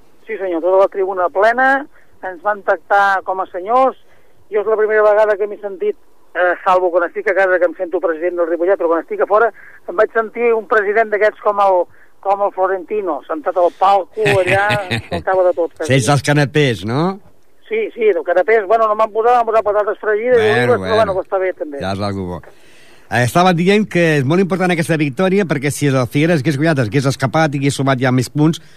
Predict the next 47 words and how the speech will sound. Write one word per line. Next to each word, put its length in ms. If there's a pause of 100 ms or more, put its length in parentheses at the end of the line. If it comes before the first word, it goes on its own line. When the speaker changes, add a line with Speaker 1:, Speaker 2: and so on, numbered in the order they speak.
(140)
Speaker 2:
però 160
ara 160
la 80
cosa 240
queda 240
tres 240
i 80
encara 320
queden 240
moltes 240
jornades 400
on 320
el 80
Ripollet, 480 (320)
doncs, 240
encara 320
pot 80
ser 160
campió. 320
Però 160
l'important 560
és 80
que 160
passi 240
el 80
que 80
passi, 240
el 80
Ripollet 320
ja 160
ha 80
pujat 240
de 80
categoria, 320
no? 160 (720)
Speaker 1:
Sí, 240
sí, 160
sí, 240
sí. 160 (160)
Bueno, 320
ho 160
hem 160
assolit, 320
jo 160
crec 160
que 80
segons, 400